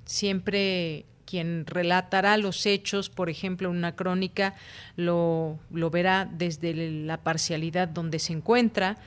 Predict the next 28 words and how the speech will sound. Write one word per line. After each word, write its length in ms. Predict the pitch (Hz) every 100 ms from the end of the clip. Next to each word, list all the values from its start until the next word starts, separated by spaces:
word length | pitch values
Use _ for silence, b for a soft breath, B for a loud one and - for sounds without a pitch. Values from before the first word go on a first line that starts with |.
| B B B B
Y, 500 | 170 160 156 151 151
pues 160 | - 165
sí, 160 | - 285
efectivamente, 800 | 254 208 208 240 220 233 226
aquí 240 | 208 - 233
quizás 720 | 254 240 247 226 233 - -
hay 160 | 202 202
que 140 | 226
mirar 360 | 196 180 196 196
hacia 580 | 180 - 170 151 156 165
la 200 | 165 151
defensa 760 | 160 - 190 180 - 185 170 - B B B B
de 200 | 160 165
la 100 | 165
ética 280 | 190 196
periodística 920 | 180 170 156 151 190 - 185 - 190 185
y 60 |
de 120 | 165
los 320 | 156 151 143 -
valores 380 | 151 165 175 -
periodísticos, 840 | 175 160 165 214 - 202 208 208
que 120 | -
los 280 | 175 160 -
hay, 360 | 196 190 202 196
hay 180 | 165 170
muchos 580 | 196 240 233 226 214 -
libros 460 | 196 196 180 175
para 420 | - 151 143 139